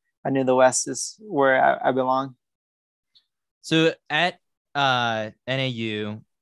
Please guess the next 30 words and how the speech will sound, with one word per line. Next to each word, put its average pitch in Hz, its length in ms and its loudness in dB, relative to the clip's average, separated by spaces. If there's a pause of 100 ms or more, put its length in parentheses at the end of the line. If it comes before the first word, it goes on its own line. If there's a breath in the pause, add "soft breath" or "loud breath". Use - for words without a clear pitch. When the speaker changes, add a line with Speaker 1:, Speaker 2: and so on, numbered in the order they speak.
(120)
Speaker 2:
you 127 100 -6
start 139 320 -2
to 127 500 -2
get 123 200 -4
a 117 40 -8
taste 120 460 -8
of 113 300 -4
the 120 100 -4
team 120 300 -8
success, 110 720 -8
and 113 280 -8
you're 131 220 -2
there 139 400 0
for 139 540 -6
that 131 240 -4
period 135 340 -2
where 123 140 0
you 123 120 0
guys 120 300 -2
do 120 160 -8
become, 113 640 -8 (120)
you 113 140 -8
know, 110 380 -8
the 120 80 -6
champions. 117 760 -6
And, 101 160 -8 (340 soft breath)
and 101 640 -8 (420)
so 143 400 -2
you've 160 280 -6
got 190 260 2